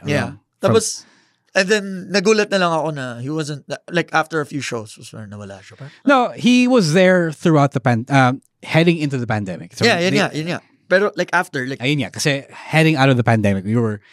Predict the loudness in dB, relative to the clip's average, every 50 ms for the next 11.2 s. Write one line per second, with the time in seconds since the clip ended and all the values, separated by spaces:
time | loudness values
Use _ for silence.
0 | -20 -20 -20 _ _ -4 0 0 2 0 0 -2 -4 -6 -6 -6 -8 -8 -8 -8
1 | -10 -12 -14 -14 -16 -18 -20 -20 -20 -20 -20 _ _ _ _ _ _ _ _ _
2 | _ _ _ _ _ _ _ _ _ _ -10 -10 -8 -8 -10 -14 -18 _ _ _
3 | _ _ _ _ _ _ _ -20 -20 -20 -20 -12 _ 0 0 0 0 0 -4 -8
4 | -14 _ -20 _ -6 -4 -2 0 0 0 0 -2 -6 -4 -2 -2 -2 0 0 2
5 | 2 2 2 0 0 0 0 2 2 0 0 0 0 0 0 -2 -2 -4 -6 -6
6 | -4 -2 -2 0 0 -2 -4 -4 -6 -8 -10 -10 -10 -10 -10 -10 -14 -16 _ _
7 | -8 -4 -2 -2 -2 -2 -4 -6 -12 -16 -18 -18 -14 -14 -10 -4 -2 -2 -2 0
8 | 0 0 0 0 0 0 0 2 2 0 0 0 -2 -4 -6 -6 -4 0 2 2
9 | 4 4 4 6 6 4 4 2 0 -2 0 0 0 0 -2 -4 -6 -8 -12 _
10 | -20 -20 -20 _ -20 -20 -20 -20 -20 -20 -20 _ _ _ -8 -4 -2 -2 -2 -2
11 | -4 -6 -10 -16